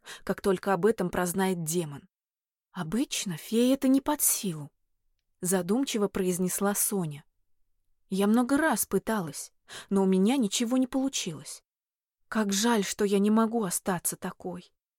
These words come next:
Вновь посмотрела она на свое отражение в зеркале с грустной улыбкой на губах.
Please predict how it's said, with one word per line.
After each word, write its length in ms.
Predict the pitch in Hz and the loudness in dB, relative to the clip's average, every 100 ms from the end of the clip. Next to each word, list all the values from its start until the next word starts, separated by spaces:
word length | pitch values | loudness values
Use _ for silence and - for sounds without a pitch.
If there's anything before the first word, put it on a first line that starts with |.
| _ | _
Вновь 380 | 196 208 262 - | 0 4 4 2
посмотрела 640 | 190 - 196 - 214 196 180 | 0 2 2 2 2 4 2
она 160 | 185 | 2
на 100 | 185 | 0
свое 380 | 180 196 196 190 | 0 0 2 2
отражение 580 | 185 196 190 196 190 185 | 2 0 0 2 2 0
в 60 | |
зеркале 540 | 175 185 262 - 196 185 | -2 2 0 2 0 2
с 60 | |
грустной 440 | 180 208 226 - 208 | 0 -4 -2 0 2
улыбкой 480 | 202 220 240 - 220 | 2 2 -2 -2 0
на 120 | 214 | 0
губах. 580 | 196 202 180 139 - | 0 -2 -4 -8 -16